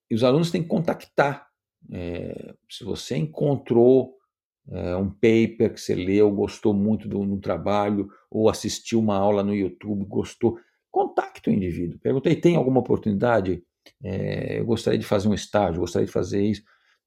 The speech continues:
Se tiver ou não tiver bolsa, né, aí conversa, de repente tem,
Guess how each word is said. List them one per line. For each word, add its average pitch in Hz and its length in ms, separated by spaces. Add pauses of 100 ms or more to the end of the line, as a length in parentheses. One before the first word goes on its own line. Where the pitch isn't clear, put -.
(280)
Se - 240
tiver 104 420
ou 117 60
não 113 100
tiver 95 1080
bolsa, 113 720
né, 107 320
aí 98 100
conversa, 98 560
de 101 60
repente - 400
tem, 117 340